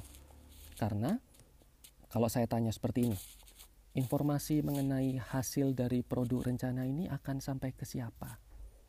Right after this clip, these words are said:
Apakah hanya sampai ke kepala seksi saja yang mengetahui rencana-rencana apa saja yang dihasilkan? Apakah sampai ke kepala bidang? Apakah cukup penting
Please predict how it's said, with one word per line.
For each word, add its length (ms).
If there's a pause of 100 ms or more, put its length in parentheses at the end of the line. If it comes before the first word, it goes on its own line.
(600)
Apakah 480
hanya 320 (240)
sampai 380
ke 100
kepala 400
seksi 320
saja 480
yang 160
mengetahui 680 (420)
rencana-rencana 800
apa 100
saja 240
yang 80
dihasilkan? 640 (640)
Apakah 580
sampai 480
ke 300
kepala 340
bidang? 400 (1040)
Apakah 400
cukup 240
penting 480